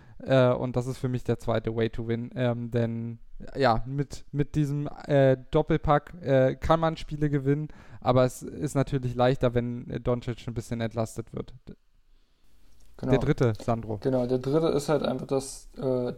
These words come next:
Speaker 2: Team oder das Duo Mitchell-Gobert, äh, in die Kontrolle zu bekommen,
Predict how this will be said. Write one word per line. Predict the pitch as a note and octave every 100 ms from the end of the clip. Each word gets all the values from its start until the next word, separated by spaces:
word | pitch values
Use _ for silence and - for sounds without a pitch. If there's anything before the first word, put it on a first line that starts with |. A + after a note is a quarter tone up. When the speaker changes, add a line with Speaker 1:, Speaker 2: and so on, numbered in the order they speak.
| -
Speaker 2:
Team | - D#3+ E3
oder | D3+ C#3+ C3+
das | C3 A#2+
Duo | D3 D#3 D3+ D3 -
Mitchell-Gobert, | D3 D#3 D3+ C#3+ C#3 - C3+ C3 C#3 D#3+ - - - -
äh, | D3
in | - C#3+ D3+ D3 - - - -
die |
Kontrolle | C#3+ C3+ - D#3 E3
zu | - D3+ D3
bekommen, | D3 - D3+ E3